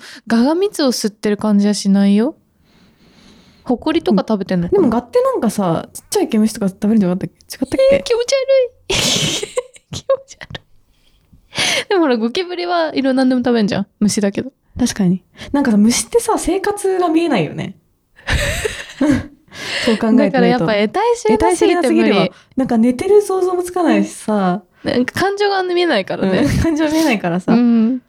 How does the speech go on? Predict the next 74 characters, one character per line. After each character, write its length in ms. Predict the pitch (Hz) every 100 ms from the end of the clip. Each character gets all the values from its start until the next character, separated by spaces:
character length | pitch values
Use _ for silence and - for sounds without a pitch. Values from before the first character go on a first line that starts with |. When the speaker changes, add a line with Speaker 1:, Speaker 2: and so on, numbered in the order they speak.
| _
Speaker 2:
せ 140 | - 403
め 80 |
て 80 | -
ア 100 | 226
リ 140 | 285 392
は 60 |
ま 100 | 370
だ 60 | 233
わ 100 | 185
か 80 | 196
る 80 |
じ 40 | 165
ゃ 20 |
ん。 40 |
な 60 | 180
ん 20 |
か 80 | 160
た-、 260 | - 214 -
甘 200 | 214 226
い 40 |
も 140 | 240 247
の 80 | 220
に 120 | 175
群 140 | 175
が 180 | 202 208
っ 80 | 214
て 120 | 180
く 100 | 175
る 100 | 165
な 160 | 190 247
と 100 | 196
か 120 | 151
は 100 | 147
見 100 | 180
た 100 | 240
こ 80 | 233
と 100 | 220
あ 40 | 165
る 100 | 160
か 120 | 160
ら、 140 | 170
Speaker 1:
う 60 | 160
ん。 40 |
う 20 | 247
ん。 340 | 233 226 233
Speaker 2:
知 80 | -
っ 20 | -
て 100 | 190
る 80 | 190
か 140 | 190 190
ら 80 |
ま 100 | 190
だ 60 | 180
マ 100 | 170
シ 100 | 185
な 60 | 185
ん 40 |
だ 80 | 165
け 120 | 165
ど、 380 | 170 180 165 175 _ _ _ _ _ -
な 100 | 214
ん 60 | 196
か 100 | 190
そ 100 | 190
の 60 |
ガ 160 | 185 185
と 140 | 262
か、 420 | 269 160 160 247 311 _ _ _ -
そ 60 |
の、 320 | 170 160 202 - _ _ _ -
蝶 140 | 190
々 80 | 175 -
と 100 | -
か、 400 | - - 160 160